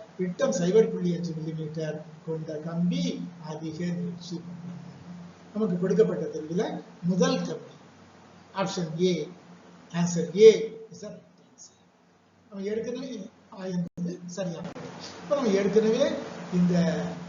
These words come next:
காணொளி சேனல்ல இந்த பருப்பொருளின் பண்புகள்,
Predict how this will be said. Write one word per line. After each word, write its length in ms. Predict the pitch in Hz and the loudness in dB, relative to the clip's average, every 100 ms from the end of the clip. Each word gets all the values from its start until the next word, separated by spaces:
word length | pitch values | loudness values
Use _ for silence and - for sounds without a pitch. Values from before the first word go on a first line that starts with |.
| - | -4
காணொளி 320 | 185 190 185 - | 0 2 0 0
சேனல்ல 400 | 180 175 156 165 202 - - - - 180 | 0 0 0 0 -2 -4 -10 -16 -6 -2
இந்த 220 | 220 269 247 185 165 - - | 0 2 4 4 2 -4 0
பருப்பொருளின் 640 | 190 226 214 208 208 196 170 | 4 6 6 4 2 -4 -6
பண்புகள், 400 | 160 156 147 | -6 -6 -6